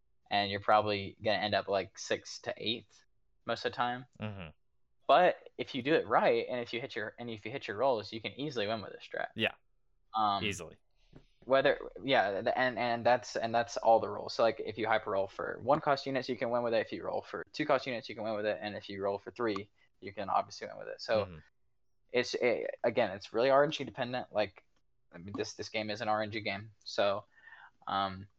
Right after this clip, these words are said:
Speaker 1: but yeah, if, if you succeed and hit that gold unit or hit that two, or hit that silver unit, if you're going for, like, a two or three cost unit, like, really early, um, in your role, like, it, it can really propel you and really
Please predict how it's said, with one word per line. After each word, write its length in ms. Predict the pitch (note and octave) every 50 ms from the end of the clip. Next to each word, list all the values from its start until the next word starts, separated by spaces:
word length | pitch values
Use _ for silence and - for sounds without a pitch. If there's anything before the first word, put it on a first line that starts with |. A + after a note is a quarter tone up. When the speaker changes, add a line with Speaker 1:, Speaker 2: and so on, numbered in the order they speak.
| _ _ -
Speaker 1:
but 240 | G#2+ B2+ C#3+ D3 C#3
yeah, 120 | D3+ C3 - F2+
if, 160 | G#2+ - - -
if 160 | - A2+ - C3+
you 80 | D#3+
succeed 460 | D#3+ - - - - - C3 C3 C3
and 200 | B2+ A2+ G#2+ G2+
hit 300 | G2 - - - A#2 -
that 120 | B2 A#2 G#2
gold 220 | - A#2+ A#2 G#2
unit 240 | G#2 A2 B2 C3 - - _ _ _ _ _ _ _ _ _ _ - -
or 280 | - G#2+ G#2+ G#2+ G#2
hit 180 | G2 A2 - -
that 260 | A#2 A2 G#2+ - - -
two, 220 | - - B2+ A#2 A2 - - -
or 300 | A2+ G2+ - A2 G#2+ G2+
hit 160 | - C3 G#2
that 160 | A2+ A2 -
silver 300 | - - B2 A#2+ A#2 B2
unit, 320 | A#2 A2 A2+ A#2 A#2+ G#2+ - -
if 200 | G#2+ A2 - -
you're 80 | G#2+
going 160 | G#2 G#2 G#2
for, 60 | G2+ -
like, 140 | A2 G#2 G#2
a 80 | G2+ G2 _
two 160 | - - B2+ A2+
or 60 | G#2
three 200 | - - G#2+ G2+
cost 320 | - - A2+ G#2 - -
unit, 200 | A2 A2 A2 G#2 -
like, 140 | G2 F#2 F#2+
really 220 | G2 G#2 G#2 -
early, 340 | - G2+ G#2+ A2+ A#2+ C3 - _ _ _ _ _ _ _ _ _ _ _ _ _ _ _ _ - -
um, 260 | G#3+ D3+ G#2 - - -
in 140 | - A#2+ A#2+
your 160 | A#2 A2+ G#2+
role, 280 | G2+ G#2 A2 B2 C#3 D3
like, 180 | B2+ A2 G2+ -
it, 140 | A#2+ G#2+ G#2+
it 140 | - A2 G#2+
can 140 | - A#2 G2+ G2
really 180 | G2+ A2 A2 G#2+
propel 360 | G#2+ - G2+ - A2+ G#2+ G2+
you 160 | G2+ G2 F#2+
and 200 | F#2+ F#2+ G2 G2
really 380 | G2+ G2+ G2 G2 G2 G2 G2 -